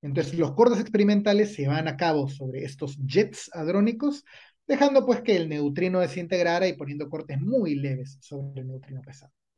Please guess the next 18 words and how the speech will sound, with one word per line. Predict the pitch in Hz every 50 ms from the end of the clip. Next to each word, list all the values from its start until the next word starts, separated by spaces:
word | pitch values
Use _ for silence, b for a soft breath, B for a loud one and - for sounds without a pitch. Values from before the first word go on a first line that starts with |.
| _ _ _ _ _ _ _ _ _ _ _ _ _ _ -
En | 143 139 139
ese | 135 - 170 147
caso, | 143 185 175 - - 202 214 233 - - 147
descubrimos | 139 135 - - 147 143 170 233 220 196 180 180 214 240 - -
que | - - 151 147 165 190 - -
en | 151 139 139
estas | 175 190 190 - - 170 156
regiones | - 139 139 - 196 190 160 147 135 135
del | 135 131
espacio | 139 - - 151 139 - 180 180
de |
parámetros, | - 202 196 190 180 175 165 - 180 202 220 240 - - b b b b b b b b _ _
pues, | - 147 139 139 -
si | - - 240 233
la | 202 185 175
naturaleza | 175 147 139 156 147 147 156 208 269 247 - - - - 139 135 135 135 135
había | 143 139 147 165 190 190 185
decidido | 185 160 139 139 135 160 160 196 220 214 202 170 147 131 135 139